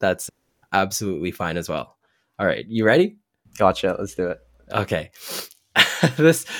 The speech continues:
Speaker 1: okay, this first one is a heavy hitter. All right. I, when I thought about this, I was like, "Ooh, this is gonna be tough for him." All right. Destroy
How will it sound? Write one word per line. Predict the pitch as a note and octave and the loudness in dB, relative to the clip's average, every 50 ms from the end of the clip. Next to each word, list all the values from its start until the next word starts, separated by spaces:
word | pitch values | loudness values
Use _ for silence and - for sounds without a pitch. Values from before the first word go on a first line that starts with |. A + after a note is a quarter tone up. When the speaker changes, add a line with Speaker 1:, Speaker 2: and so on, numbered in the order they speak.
| - - | -14 -2
Speaker 1:
okay, | - D3 A#2 | 2 2 4
this | A#2 C3+ - | 4 4 2
first | - - C3+ D3 - - | 2 2 2 2 4 6
one | G#3 A#3 A#3 | 6 8 8
is | G3+ E3+ D#3+ | 6 6 4
a | C3+ | 2
heavy | A2+ B2+ C#3 C#3 C3+ C3 | 2 2 0 0 0 -4
hitter. | A#2+ B2+ G2+ F#2+ D2 D#2 - _ _ _ _ _ _ _ - | -4 -2 -2 -2 -4 -6 -12 _ _ _ _ _ _ _ -4
All | E2 | 0
right. | F#2 G#2+ A#2+ G#2+ | 0 0 2 2
I, | G#2 A2+ A2+ A#2+ B2+ | 2 0 0 0 -4
when | A#2+ A#2+ A#2 | -2 0 0
I | B2 | 0
thought | - - - A2+ A2+ | 0 2 2 2 2
about | A2+ G#2 - - - | 2 -2 -4 0 2
this, | F3+ F3 - | 2 2 4
I | A2 | 2
was | G#2 G2 | 0 0
like, | F2 - - D3 | -2 -6 -4 -2
"Ooh, | C3+ A2+ F2+ | -2 -2 -2
this | - - _ _ _ _ _ _ _ _ _ - | -4 -10 _ _ _ _ _ _ _ _ _ -8
is | A2 | -6
gonna | C3+ B2+ | -4 -4
be | F#2 - - - _ | -4 -6 -10 -14 _
tough | - - - A#2+ A#2 - - | -12 -4 -4 -4 -4 -2 -6
for | F#2+ | -6
him." | F2+ F2+ D#2+ F#2+ - _ - - - - _ _ _ _ - | -4 -4 -6 -8 -12 _ -20 -20 -20 -20 _ _ _ _ 4
All | A#2 | 4
right. | A#2 G2+ F2 D#2 - _ _ _ _ - - - - - _ _ _ _ _ _ _ | 6 6 4 2 -2 _ _ _ _ -20 -20 -20 -20 -20 _ _ _ _ _ _ _
Destroy | - A#2 - - - C3 C3 C#3 D#3 E3+ D3+ - | -6 -4 -4 -2 2 4 4 6 6 4 0 -4